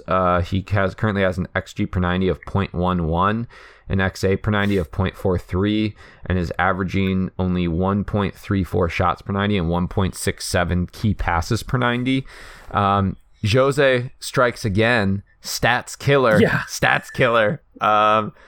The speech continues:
Speaker 1: yeah, Son has been, I only watched a little bit of some of the Spurs matches over the last two, um,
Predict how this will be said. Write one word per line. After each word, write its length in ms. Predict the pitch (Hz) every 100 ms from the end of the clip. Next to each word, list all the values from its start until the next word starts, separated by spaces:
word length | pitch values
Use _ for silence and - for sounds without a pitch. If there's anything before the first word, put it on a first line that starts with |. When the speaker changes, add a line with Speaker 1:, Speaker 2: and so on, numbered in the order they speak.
| - _ -
Speaker 1:
yeah, 260 | 123 156
Son 640 | 139 - 135 147 170 170 -
has 280 | 160 147 107
been, 440 | 107 135 135 135 - -
I 300 | 135 147 165
only 260 | - 147 151
watched 400 | 120 131 - -
a 100 | 113
little 300 | 104 113 120
bit 300 | 110 117 -
of 140 | 101 95
some 160 | 104
of 80 | 104
the 320 | 98 98 95 -
Spurs 500 | - - 104 107 104
matches 480 | 104 110 120 110
over 180 | - 95
the 60 | 92
last 320 | 95 98 -
two, 400 | - 117 127 147 - - - - -
um, 500 | 98 95 92 92 92